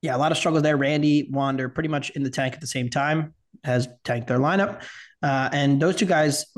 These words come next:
especially Randy, is very streaky. So I'm, I'm confident that the Rays will be fine, but, uh, right now they're certainly going through it offensively. Uh, and then, you know, Zach Eflin, one of my, one of the, one of the, the Debundo guys,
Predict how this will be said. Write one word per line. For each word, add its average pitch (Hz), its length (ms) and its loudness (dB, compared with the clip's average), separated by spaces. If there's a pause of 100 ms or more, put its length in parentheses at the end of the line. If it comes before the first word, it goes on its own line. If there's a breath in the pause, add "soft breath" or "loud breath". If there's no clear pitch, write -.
(140)
especially 175 320 0
Randy, 139 340 2
is 127 80 0
very 127 160 -2
streaky. 165 380 0
So 120 240 -2
I'm, 120 180 0
I'm 127 220 -6
confident 180 560 0
that 151 60 -2
the 139 100 2
Rays 147 200 2
will 143 80 0
be 135 100 2
fine, 147 400 -2
but, 135 240 -4 (400 loud breath)
uh, 117 220 -4 (180)
right 143 180 0
now 131 200 2
they're 123 240 0
certainly 131 320 0
going 131 240 0
through 135 180 0
it 131 100 -2
offensively. 170 800 0 (380 loud breath)
Uh, 139 200 0
and 151 160 2
then, 151 180 0
you 165 100 0
know, 139 80 2
Zach 147 240 0
Eflin, 135 480 -4
one 151 120 -2
of 139 40 2
my, 135 200 0 (140)
one 165 160 -2
of 143 120 2
the, 143 180 2
one 165 160 -2
of 147 80 -2
the, 143 220 -4
the 151 220 -2
Debundo 143 380 2
guys, 127 560 -2